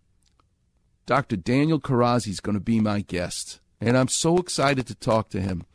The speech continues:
He's an orthopedic surgeon, and he was with the Lakers from two thousand to two thousand seventeen. He's still in practice,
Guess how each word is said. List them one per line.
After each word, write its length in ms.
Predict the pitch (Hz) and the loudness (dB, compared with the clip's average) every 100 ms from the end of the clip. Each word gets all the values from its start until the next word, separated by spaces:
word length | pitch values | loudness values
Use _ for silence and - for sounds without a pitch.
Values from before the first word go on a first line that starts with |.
| - | -8
He's 200 | 101 95 | -4 -2
an 100 | 101 | 0
orthopedic 560 | - 170 - - 165 151 | 2 0 -2 -4 -2 0
surgeon, 460 | - 139 156 160 123 | 0 0 0 0 0
and 140 | 101 | 0
he 120 | 113 | 0
was 200 | 98 101 | -2 -4
with 220 | - 147 - | -4 -2 0
the 100 | 127 | 2
Lakers 400 | 120 131 143 - | 2 0 -4 -4
from 180 | 92 - | -6 -8
two 240 | - 196 | -4 -4
thousand 500 | - 143 135 156 139 | -2 -2 0 0 0
to 80 | 104 | -4
two 200 | - 151 | -4 -6
thousand 420 | 127 107 131 123 | -2 0 0 -2
seventeen. 800 | 104 - 123 113 - 143 123 95 - _ _ _ _ _ _ _ _ - | -4 0 0 0 -2 -2 0 -2 -6 _ _ _ _ _ _ _ _ -12
He's 140 | - | -10
still 260 | - 202 147 | 0 4 4
in 60 | |
practice, 720 | - 175 202 - 85 - - | 4 2 2 -2 -12 -10 -12